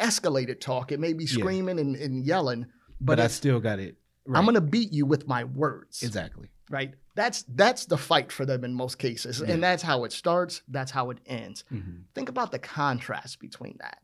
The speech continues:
Speaker 1: You know what I mean? Think about how many lives would be saved if you and I could argue it out
Speaker 2: Mm-hmm.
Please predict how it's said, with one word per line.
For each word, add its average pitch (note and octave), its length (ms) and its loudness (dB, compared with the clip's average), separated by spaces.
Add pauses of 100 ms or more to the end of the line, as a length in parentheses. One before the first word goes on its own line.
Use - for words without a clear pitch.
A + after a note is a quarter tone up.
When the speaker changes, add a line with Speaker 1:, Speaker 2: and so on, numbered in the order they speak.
(220)
Speaker 1:
You D3 80 0
know D#3 60 2
what D#3 60 0
I - 20 -2
mean? D#3+ 200 -6 (140)
Think C4+ 120 -6
about B3 180 0
how G#3 80 0
many F3 160 2
lives C3 480 0
would B2+ 120 -6
be B2 120 -8
saved B2+ 440 -4
if C#3+ 200 -2
you G#3 200 0
and F#3+ 100 0
I C#3 240 2
could C#3 320 -4 (280)
argue D#3+ 420 4
it A#2 80 -4
out A2+ 280 -6
Speaker 2:
Mm-hmm. G#2 320 -2